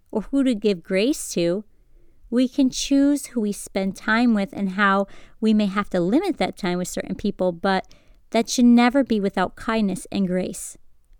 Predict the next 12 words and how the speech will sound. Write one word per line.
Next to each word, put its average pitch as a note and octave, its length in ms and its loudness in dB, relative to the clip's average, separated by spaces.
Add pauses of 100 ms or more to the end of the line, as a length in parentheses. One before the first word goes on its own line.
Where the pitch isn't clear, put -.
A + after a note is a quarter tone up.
(260)
How F#3+ 140 0
we G3 120 2
speak - 500 0
and A3 140 0
how G#3+ 80 2
we G#3+ 100 2
treat - 300 -2
each B3+ 160 -6
other C4 260 0
is G3 220 -6
extremely C4+ 560 0
important. G3+ 600 -2